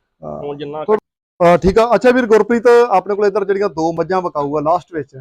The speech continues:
Speaker 2: ਹਾਂਜੀ, ਹਾਂਜੀ।
Speaker 1: ਇਹ ਵੀ ਬਿਲਕੁਲ ਤਾਜ਼ੀਆਂ ਸੱਜਰ ਸੂਈਆਂ ਨੇ?
Speaker 2: ਹਾਂ ਵੀਰ ਜੀ, ਕੱਲ ਰਾਤ ਸੂਈ ਆ।
Speaker 1: ਠੀਕ
Speaker 2: ਤੇ
Speaker 1: ਆ
Speaker 2: ਉਹ
Speaker 1: ਜੀ।
Speaker 2: ਅੱਜ ਰਾਤ ਦਸ ਵਜੇ ਸੂਈ।
Speaker 1: ਠੀਕ ਆ ਜੀ।
Speaker 2: ਹਾਂਜੀ।
Speaker 1: ਇਹ ਜਿਹੜੀ ਪਹਿਲੇ ਨੰਬਰ ਤੇ ਆਪਾਂ ਜਿਹੜੀ ਇਹ
Speaker 2: ਹਾਂਜੀ,
Speaker 1: ਦਿਖਾ ਰਹੇ ਆ,
Speaker 2: ਹਾਂਜੀ,
Speaker 1: ਇਹ ਕੱਲ ਰਾਤੀ ਸੂਈ ਆ?
Speaker 2: ਹਾਂਜੀ, ਇਹ ਕੱਲ ਰਾਤੀ ਸੂਈ ਆ। ਮਗਰਲੇ ਥਾਂ ਦੀ ਇਹ ਤਿੱਲੜ ਆ, ਬਹਿਣੀ ਉਲਟ ਬੰਨੇ ਦੀ।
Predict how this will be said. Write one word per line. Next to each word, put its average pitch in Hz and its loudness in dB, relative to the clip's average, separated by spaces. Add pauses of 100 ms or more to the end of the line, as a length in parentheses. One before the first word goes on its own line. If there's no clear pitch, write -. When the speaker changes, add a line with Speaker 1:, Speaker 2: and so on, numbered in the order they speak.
(140)
Speaker 2:
ਹਾਂਜੀ, 139 -12
ਹਾਂਜੀ। 120 -20 (180)
Speaker 1:
ਇਹ 233 2
ਵੀ 262 0
ਬਿਲਕੁਲ 247 2
ਤਾਜ਼ੀਆਂ 208 2
ਸੱਜਰ 208 2
ਸੂਈਆਂ 190 -2
ਨੇ? 190 0
Speaker 2:
ਹਾਂ 175 -6
ਵੀਰ 202 -8
ਜੀ, 196 -14
ਕੱਲ 147 -4
ਰਾਤ 190 -2
ਸੂਈ 170 -10
ਆ। 156 -12 (180)
Speaker 1:
ਠੀਕ 170 -2
Speaker 2:
ਤੇ 160 0
Speaker 1:
ਆ - 0
Speaker 2:
ਉਹ 175 0
Speaker 1:
ਜੀ। 160 2
Speaker 2:
ਅੱਜ 143 -6
ਰਾਤ 143 -4
ਦਸ 135 -8
ਵਜੇ 135 -14
ਸੂਈ। 147 -12 (320)
Speaker 1:
ਠੀਕ 160 0
ਆ 147 2
ਜੀ। 127 -6
Speaker 2:
ਹਾਂਜੀ। 120 -12 (340)
Speaker 1:
ਇਹ 214 4
ਜਿਹੜੀ 220 2 (100)
ਪਹਿਲੇ 214 2
ਨੰਬਰ 190 0
ਤੇ 190 0
ਆਪਾਂ 185 0
ਜਿਹੜੀ 185 0
ਇਹ 185 4
Speaker 2:
ਹਾਂਜੀ, 190 2
Speaker 1:
ਦਿਖਾ 151 0
ਰਹੇ 156 -2
ਆ, 196 -8
Speaker 2:
ਹਾਂਜੀ, 143 -6
Speaker 1:
ਇਹ 208 0
ਕੱਲ 208 2
ਰਾਤੀ 220 2
ਸੂਈ 202 -4
ਆ? 190 0
Speaker 2:
ਹਾਂਜੀ, 165 -10
ਇਹ 170 -10
ਕੱਲ 156 -10
ਰਾਤੀ 139 -10
ਸੂਈ 175 -10
ਆ। 175 -6
ਮਗਰਲੇ 139 -14
ਥਾਂ 147 -16
ਦੀ 151 -16
ਇਹ 151 -16
ਤਿੱਲੜ 127 -16
ਆ, 151 -6
ਬਹਿਣੀ 131 -16
ਉਲਟ 131 -18
ਬੰਨੇ 117 -20
ਦੀ। 110 -20